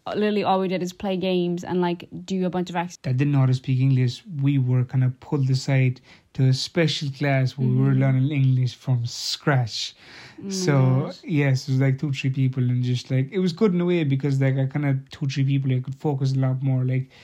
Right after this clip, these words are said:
Speaker 1: Yeah, it was the
Speaker 2: and,
Speaker 1: same
Speaker 2: uh,
Speaker 1: for me.
Speaker 2: yeah, and, you know, I kind of picked it up that way in, in school. Like, they gave us these, like, picture books or it's, like, kind of baby books. I don't
Speaker 1: <laughs>
Speaker 2: entirely <laughs> remember, but, uh,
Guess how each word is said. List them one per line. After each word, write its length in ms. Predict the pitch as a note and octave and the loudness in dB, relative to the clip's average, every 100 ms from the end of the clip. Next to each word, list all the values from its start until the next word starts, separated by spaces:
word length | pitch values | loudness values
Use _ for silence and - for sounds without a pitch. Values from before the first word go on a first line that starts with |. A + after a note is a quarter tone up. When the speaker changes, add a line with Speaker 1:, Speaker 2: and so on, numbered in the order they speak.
| - | -10
Speaker 1:
Yeah, 140 | A3 G#3 | -4 0
it 20 | |
was 180 | C#3 C3+ | 2 4
the 80 | C3 | 4
Speaker 2:
and, 60 | |
Speaker 1:
same 40 | - | 2
Speaker 2:
uh, 20 | |
Speaker 1:
for 100 | G3+ | 0
me. 420 | G3+ F#3+ F3 E3+ | 0 2 2 2
Speaker 2:
yeah, 300 | F3+ D3 C3+ - | 2 2 2 -2
and, 420 | D#3 C#3+ C3+ B2+ - | -2 2 2 0 -8
you 140 | E3+ | -2
know, 100 | C#3 | 0
I 140 | C3+ C3 | 2 2
kind 180 | - | 2
of 120 | C3+ C3+ | 0 2
picked 200 | C3+ C#3+ | -2 0
it 80 | |
up 140 | C#3 C3+ | 0 0
that 180 | C3+ B2+ | 0 0
way 140 | C3 | 2
in, 160 | B2+ C#3+ | 0 0
in 160 | D#3+ | -2
school. 320 | C3 - C3 B2 | -4 -2 -2 0
Like, 200 | B2 B2 _ | 0 -2 _
they 120 | C3+ C3 | 0 4
gave 240 | D3+ E3+ | 4 4
us 140 | E3 | 2
these, 340 | C#3 D#3+ D3+ C#3 | 2 0 0 2
like, 260 | C3+ C3 C3 _ - - _ _ - | 2 2 -2 _ -20 -20 _ _ -4
picture 380 | F3 E3 - | -2 -2 -2
books 400 | E3 F3 F3 E3 | 0 0 0 0
or 300 | C#3+ C3+ - - | 0 2 0 -6
it's, 180 | C3+ - | -8 -2
like, 180 | D3+ C3+ | -2 0
kind 160 | C#3+ | 2
of 220 | C#3 B2 | 2 2
baby 320 | C3 D3+ D#3+ D#3+ | 2 2 2 0
books. 560 | D3 D#3+ D#3+ - - - - - D#4 - | 0 -2 -2 -4 -6 -10 -20 -14 -10 -2
I 140 | C#3+ | 2
don't 200 | D#3+ F#3 | 2 2
Speaker 1:
<laughs> 80 | D#3+ | 2
Speaker 2:
entirely 320 | E3+ F3 D#3+ | 4 6 6
<laughs> 220 | D3 C3 | 4 2
remember, 520 | E3 G3+ E3 C#3 C3 - C4+ F3+ - | 2 2 2 2 2 0 -10 -12 -4
but, 180 | D#3 D3 | 0 2
uh, 280 | D3+ D3 | 2 2